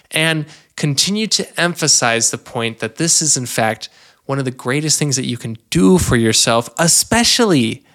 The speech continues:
when it comes to getting the things that you want, when it comes to getting the life that you want, but also helping others around you. Because really, who benefits from you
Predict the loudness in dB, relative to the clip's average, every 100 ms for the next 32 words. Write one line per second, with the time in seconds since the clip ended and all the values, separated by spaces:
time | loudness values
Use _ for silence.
0 | _ _ _ _ _ -2 2 2 0 0
1 | 2 2 2 2 2 2 2 2 2 4
2 | 4 4 2 -2 -4 -4 -4 -4 -4 -2
3 | 0 0 -4 -20 -20 -12 -2 2 2 2
4 | 0 0 2 2 0 0 0 -2 -2 -2
5 | 0 0 2 2 0 0 0 2 0 -2
6 | -4 2 2 4 4 4 2 -2 0 0
7 | 2 2 2 0 -4 -6 -10 _ _ _
8 | _ _ _ -6 0 2 2 -2 _ -10
9 | -2 4 4 6 4 4 2 4 4 2
10 | 2 0 0 0 0 -2 0 -2 -4 0
11 | 4 4 4